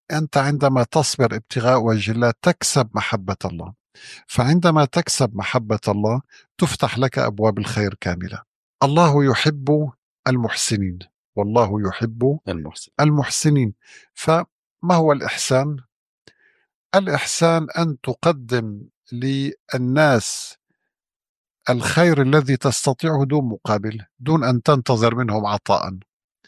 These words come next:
Speaker 2: ودون أن ترائي به أحد، لأن الإحسان
Speaker 1: نعم.
Speaker 2: هو أن تعبد الله كأنك تراه، فإن لم تكن تراه فإنه يراك، وهي
Speaker 1: نعم.
Speaker 2: قمة الإخلاص لله سبحانه
Speaker 1: بالضبط.
Speaker 2: وتعالى.
Speaker 1: آه، إن الله مثلًا لا يحب المعتدين، إياك أن تعتدي على
Speaker 2: نعم.
Speaker 1: أحد،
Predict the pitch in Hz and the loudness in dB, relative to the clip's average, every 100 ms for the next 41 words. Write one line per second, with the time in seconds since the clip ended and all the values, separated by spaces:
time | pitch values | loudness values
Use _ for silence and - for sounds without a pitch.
0 | _ 117 131 147 120 123 113 131 147 139 | _ -2 0 0 0 -2 -4 0 2 2
1 | 113 135 135 139 - 104 - - 104 113 | 0 0 0 -2 -2 -2 -4 -8 -6 -4
2 | 110 160 147 135 123 120 95 117 113 98 | 0 2 4 2 2 0 0 -2 -2 -4
3 | 101 107 110 - 110 107 - - 101 123 | -2 -2 -4 -4 -4 -4 -6 -4 0 0
4 | 135 _ _ _ - 156 156 120 151 143 | -2 _ _ _ -2 2 2 2 -2 -4
5 | 117 127 135 - 147 123 123 123 139 - | 0 0 0 -2 -4 -4 -2 -2 -2 -2
6 | 117 139 117 190 165 120 - - - 113 | -2 2 2 2 0 0 -4 -12 -6 -4
7 | 98 98 90 95 127 135 101 107 101 - | -4 -4 -6 -4 0 2 2 0 -2 -12
8 | - _ _ - - _ - - 123 120 | -20 _ _ -20 -20 _ -12 -2 0 0
9 | 120 117 117 _ _ - 180 165 139 143 | 0 -4 -8 _ _ -4 0 2 2 4
10 | 160 147 147 151 156 - _ _ _ _ | 4 4 4 2 0 -8 _ _ _ _
11 | 127 135 - 131 135 139 - 123 147 147 | -6 -4 -2 0 0 -4 -8 -2 2 2
12 | 123 - 143 139 127 123 113 131 98 104 | 0 -2 -2 0 0 -2 -2 -2 -2 -4
13 | 95 95 - _ _ - 123 131 120 113 | -8 -12 -20 _ _ -4 2 2 2 0
14 | 104 - 107 - 104 98 95 95 - 117 | 0 -2 -4 -2 -4 -2 -4 -2 -4 -6